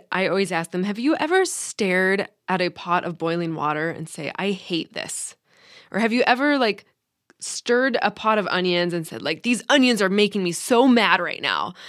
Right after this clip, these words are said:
Like, it doesn't happen. They hate the prep work beforehand.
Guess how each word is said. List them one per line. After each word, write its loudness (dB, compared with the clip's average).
Like, 0
it 2
doesn't 2
happen. 0
They 0
hate 0
the -4
prep 0
work 2
beforehand. 0